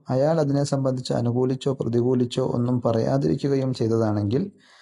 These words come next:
ആ പറഞ്ഞ വ്യക്തിയുടെ അഭിപ്രായമായി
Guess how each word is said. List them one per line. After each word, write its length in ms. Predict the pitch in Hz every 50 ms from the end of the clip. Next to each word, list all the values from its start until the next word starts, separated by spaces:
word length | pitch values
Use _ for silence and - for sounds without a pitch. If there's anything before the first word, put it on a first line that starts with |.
| - - _ _ -
ആ 100 | 139 160 190
പറഞ്ഞ 380 | 196 196 175 131 131 131 139 147
വ്യക്തിയുടെ 580 | 139 123 117 - - - 123 123 120 120 123 123 123 - - _ _ - - 123
അഭിപ്രായമായി 1000 | 113 117 120 120 120 - 127 127 127 131 135 135 127 113 107 107 107 110 131